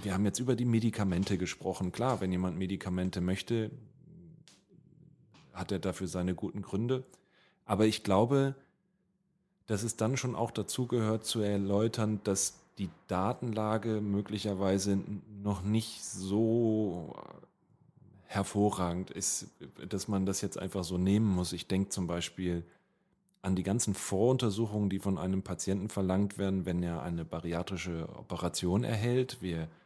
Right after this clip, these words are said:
klären kardial, pulmonal ab. Es gibt eine psychiatrische Abklärung. Jede Form der Essstörung wird berechtigterweise von entsprechenden Fachspezialisten evaluiert und ausgeschlossen.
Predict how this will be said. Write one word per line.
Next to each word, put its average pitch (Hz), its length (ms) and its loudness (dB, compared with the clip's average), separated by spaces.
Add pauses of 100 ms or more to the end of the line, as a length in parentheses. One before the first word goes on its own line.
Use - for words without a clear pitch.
(360)
klären 95 260 0
kardial, 95 640 0
pulmonal 90 720 2
ab. - 240 -6
Es - 140 -12
gibt - 160 -6
eine 117 120 -4
psychiatrische 87 800 -4
Abklärung. 87 720 -2
Jede 98 300 0
Form 101 340 2
der 92 240 -2
Essstörung 95 720 0
wird 92 220 -2
berechtigterweise 98 1400 0 (1040)
von 98 160 0
entsprechenden 92 840 2 (420)
Fachspezialisten 101 1200 -2 (460)
evaluiert 87 500 0
und - 140 -8
ausgeschlossen. 120 880 0